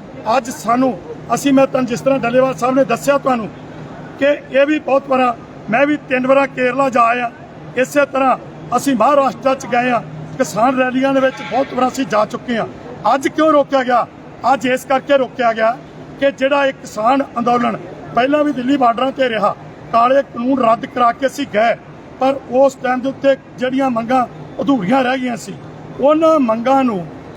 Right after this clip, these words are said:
ਜਿਹੜੀਆਂ ਮੰਨੀਆਂ ਹੋਈਆਂ ਮੰਗਾਂ ਸੀ, ਉਹਨਾਂ ਨੂੰ ਪ੍ਰਵਾਨ ਕਰਾਉਣ ਵਾਸਤੇ, ਲਾਗੂ ਕਰਾਉਣ ਲਈ ਤੇਰਾਂ ਫਰਵਰੀ ਦੋ ਹਜ਼ਾਰ ਚੌਵੀ ਨੂੰ ਜੋ ਅਸੀਂ, ਜਿਹੜਾ ਕਿ ਦਿੱਲੀ ਨੂੰ ਆ ਰਹੇ ਸੀ ਤੇ ਸਾਨੂੰ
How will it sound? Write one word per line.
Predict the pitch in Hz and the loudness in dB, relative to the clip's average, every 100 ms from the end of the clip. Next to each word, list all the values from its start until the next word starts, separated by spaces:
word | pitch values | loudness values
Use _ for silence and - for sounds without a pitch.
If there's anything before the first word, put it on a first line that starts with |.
| - | -8
ਜਿਹੜੀਆਂ | 226 269 285 277 | -2 2 2 2
ਮੰਨੀਆਂ | 202 220 269 | 0 2 4
ਹੋਈਆਂ | 311 285 294 | 4 4 2
ਮੰਗਾਂ | 285 233 233 247 | 0 0 0 -2
ਸੀ, | - 160 - - - 233 | -4 -12 -14 -16 -6 0
ਉਹਨਾਂ | 285 294 | 2 4
ਨੂੰ | 294 | 2
ਪ੍ਰਵਾਨ | - 240 214 247 | 0 0 2 2
ਕਰਾਉਣ | 247 269 262 | 2 0 2
ਵਾਸਤੇ, | 254 233 220 262 262 | 4 2 2 0 0
ਲਾਗੂ | 202 214 294 | 0 -4 -6
ਕਰਾਉਣ | 240 233 214 | -2 0 2
ਲਈ | 208 170 170 - - - | -2 -2 -10 -14 -12 -4
ਤੇਰਾਂ | 226 226 277 | -2 0 0
ਫਰਵਰੀ | 294 254 254 269 | 0 -2 0 -2
ਦੋ | 220 226 | -2 0
ਹਜ਼ਾਰ | 262 247 226 - | 4 4 2 -2
ਚੌਵੀ | 240 254 269 | -2 0 0
ਨੂੰ | 185 - - - - 156 | -2 -8 -16 -16 -10 -2
ਜੋ | 247 285 - - | 2 2 2 -6
ਅਸੀਂ, | 247 - 269 208 - - - 170 | -6 0 0 -2 -8 -18 -12 -4
ਜਿਹੜਾ | 247 269 | 0 0
ਕਿ | 262 277 | 0 -4
ਦਿੱਲੀ | 262 214 226 277 | -4 -4 0 2
ਨੂੰ | 269 | 4
ਆ | 226 | 2
ਰਹੇ | 233 247 | 2 -2
ਸੀ | 269 269 262 - - - | -4 -6 -6 -14 -16 0
ਤੇ | 269 | 0
ਸਾਨੂੰ | 262 - 202 254 269 | 0 -2 0 2 0